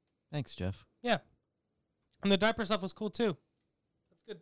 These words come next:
Speaker 2: That's, uh, very interesting. It's very Elon Musk-like.
Speaker 1: Wow. Tell us again how you feel.
Speaker 2: No, I just feel good.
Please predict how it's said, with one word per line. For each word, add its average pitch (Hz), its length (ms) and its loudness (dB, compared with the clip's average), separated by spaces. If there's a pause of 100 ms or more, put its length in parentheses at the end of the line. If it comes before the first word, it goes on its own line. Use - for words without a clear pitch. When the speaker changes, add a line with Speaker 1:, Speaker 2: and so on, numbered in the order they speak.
Speaker 2:
That's, 190 240 -6
uh, 185 240 2
very 180 240 4
interesting. 131 540 -6
It's - 140 -20
very 156 460 -2
Elon 160 280 0
Musk-like. 131 640 -8 (1120)
Speaker 1:
Wow. 104 280 0 (500)
Tell 151 160 4
us 156 100 2
again 151 400 2
how 92 60 2
you 92 100 0
feel. 82 320 -6 (1700)
Speaker 2:
No, 208 80 -12
I 180 80 -8
just 147 160 -18
feel 1017 180 0
good. 170 220 -2